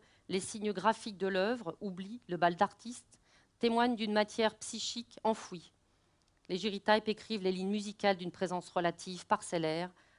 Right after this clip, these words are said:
à la conquête d'espaces laissés vacants, peut-être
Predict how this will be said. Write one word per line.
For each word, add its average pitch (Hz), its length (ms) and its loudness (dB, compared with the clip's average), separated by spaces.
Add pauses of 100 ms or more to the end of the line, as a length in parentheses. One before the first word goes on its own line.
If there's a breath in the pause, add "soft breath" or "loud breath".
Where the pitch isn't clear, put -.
(240 soft breath)
à 170 80 -4
la 175 80 4
conquête 190 380 -4
d'espaces 185 580 0
laissés 170 320 -4
vacants, 170 460 -2 (340 soft breath)
peut-être - 500 -4